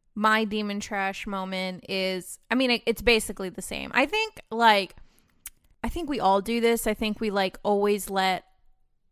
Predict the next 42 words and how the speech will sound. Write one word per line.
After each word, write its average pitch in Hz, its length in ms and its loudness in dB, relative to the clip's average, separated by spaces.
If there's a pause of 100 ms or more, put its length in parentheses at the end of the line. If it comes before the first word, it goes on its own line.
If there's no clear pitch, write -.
(140)
our, 190 600 2 (600)
I 220 40 -2
mean, 233 160 2
it's 220 160 -4
sort 226 220 0
of 190 80 -10
the 196 80 -12
same 190 320 -8
thing. 185 340 -6
We 175 40 -16
kinda 202 280 -4
let 185 280 -4
our 190 180 0
environments 190 1200 -4 (360)
and, 208 120 -2
like, 190 140 -4
what's 190 240 -2
going 196 260 -2
on 185 120 -4
around 180 360 -2
us 196 340 -4
influence 196 640 -8
us 220 420 -4
to, 196 640 -4 (960)
instead 240 320 -2
of 214 100 -10
taking 214 380 -2
a 202 60 -2
step 180 280 -4
forward 190 500 0
and, 185 120 -6
like, 175 200 -8
focusing 196 680 -6
on 190 220 -6
bettering 196 500 -2
ourselves, 180 680 -6
we 190 120 -6
let 180 200 -4
our 175 160 0
environment 180 840 -4
kind 190 380 -4
of 180 480 -8